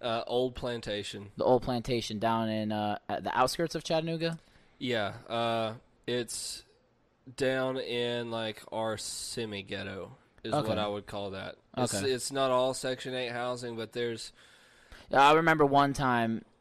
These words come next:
Speaker 2: me, you, and Matt went down there, and there was, like, a shooting.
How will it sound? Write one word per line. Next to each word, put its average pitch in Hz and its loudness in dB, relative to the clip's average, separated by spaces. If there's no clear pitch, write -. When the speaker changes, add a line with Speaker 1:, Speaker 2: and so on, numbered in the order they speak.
Speaker 2:
me, 123 0
you, 127 4
and 117 2
Matt 117 2
went 113 -2
down 110 2
there, 104 -2
and 110 0
there 117 0
was, 113 2
like, 107 2
a 87 -2
shooting. 107 0